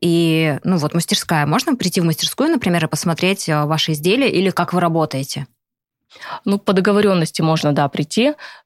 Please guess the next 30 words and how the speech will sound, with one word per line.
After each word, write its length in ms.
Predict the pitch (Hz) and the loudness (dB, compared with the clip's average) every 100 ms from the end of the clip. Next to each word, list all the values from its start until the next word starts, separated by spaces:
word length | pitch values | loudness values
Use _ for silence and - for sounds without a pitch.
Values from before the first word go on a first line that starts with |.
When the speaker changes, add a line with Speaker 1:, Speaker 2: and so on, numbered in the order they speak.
| _ | _
Speaker 2:
То 80 | - | 0
есть 260 | 170 - - - | 0 -2 -10 -2
там 220 | 180 180 | 2 2
нет 200 | 190 190 | 2 0
как 160 | 165 | -2
таковой 360 | - 170 175 175 | -2 0 2 2
витрины, 460 | 160 214 247 294 190 | 2 2 2 2 0
всё-таки 400 | - 151 - 175 | -2 -6 -2 -2
это 140 | 156 | 0
мастерская, 840 | 170 - 175 - 240 285 226 175 - | -2 -2 -4 0 2 2 2 2 0
и, 420 | 175 175 170 165 - - _ - _ - | 0 2 2 0 -4 -16 _ -20 _ -2
ну, 80 | 185 | 0
вот 100 | 160 | 0
эта 140 | 175 | 0
вот 120 | 190 | -2
серебряная 580 | - 156 180 180 175 175 | -2 0 2 2 2 2
пыль, 260 | 160 190 190 | 0 2 2
она 180 | 175 165 | 2 2
у 40 | |
нас 120 | 160 | 0
там 160 | - 180 | 0 0
летает 420 | 185 - 277 294 | 2 2 2 2
Speaker 1:
Мгм. 80 | 196 | 2
Speaker 2:
везде, 260 | 190 160 185 | 2 2 2
поэтому 400 | - - 175 170 | 2 0 0 -2
украшения 380 | - - 220 | -2 0 2
там 140 | 196 170 | 2 0
особо 280 | 170 185 185 | 0 0 0
не 100 | 180 | 2
выложишь. 500 | 175 180 156 - - | 2 2 0 -2 -4